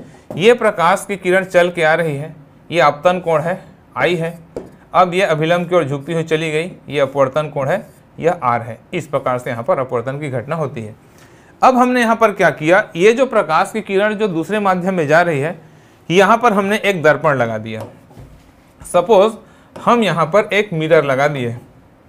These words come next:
ये एक दर्पण है, समतल दर्पण, ये हम एक समतल दर्पण लगा दिए और समतल दर्पण में इस प्रकाश की किरण को हमने लंबवत आपतित कर दिया। समतल दर्पण में हमने प्रकाश की किरणों को लंबवत आपतित कर दिया।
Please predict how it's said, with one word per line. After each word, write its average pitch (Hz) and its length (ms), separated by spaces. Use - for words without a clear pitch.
ये 180 200
एक 175 140
दर्पण 139 360
है, 135 60
समतल 151 420
दर्पण, 110 300
ये 196 100
हम 220 140
एक 220 100
समतल 180 360
दर्पण 214 260
लगा 190 240
दिए 175 300
और 180 140
समतल 185 480
दर्पण 196 400
में 220 180
इस 208 220
प्रकाश 160 500
की 214 120
किरण 160 320
को 170 140
हमने 156 320
लंबवत 156 460
आपतित 135 380
कर 117 140
दिया। 107 280
समतल 175 440
दर्पण 165 400
में 208 160
हमने 165 360
प्रकाश 156 460
की 170 100
किरणों 139 320
को 233 220
लंबवत 190 340
आपतित 143 320
कर 139 140
दिया। 170 240